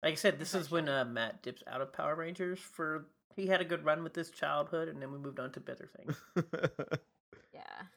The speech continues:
Speaker 2: it was, uh
Speaker 3: Red Battle. Yeah, that's right, because they didn't, they weren't, uh, they weren't animals anymore, so they had,
Speaker 2: Yeah.
Speaker 3: like, their own thing, so it just wasn't cool.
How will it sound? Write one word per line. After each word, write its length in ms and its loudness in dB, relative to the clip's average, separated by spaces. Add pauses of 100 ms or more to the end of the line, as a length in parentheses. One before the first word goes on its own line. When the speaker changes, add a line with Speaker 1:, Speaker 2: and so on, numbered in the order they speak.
(240)
Speaker 2:
it 120 -20
was, 280 -12
uh 320 -6
Speaker 3:
Red 240 -10
Battle. 420 -10 (1000)
Yeah, 240 10
that's 200 2
right, 360 8
because 240 2
they 100 6
didn't, 260 4
they 100 6
weren't, 420 6 (120)
uh, 580 4 (280)
they 160 8
weren't 380 6
animals 600 4
anymore, 380 2
so 140 0
they 100 8
had, 220 8
Speaker 2:
Yeah. 80 4
Speaker 3:
like, 220 6
their 220 6
own 640 0 (1120)
thing, 440 2
so 160 2
it 120 2
just 160 0
wasn't 240 2
cool. 380 2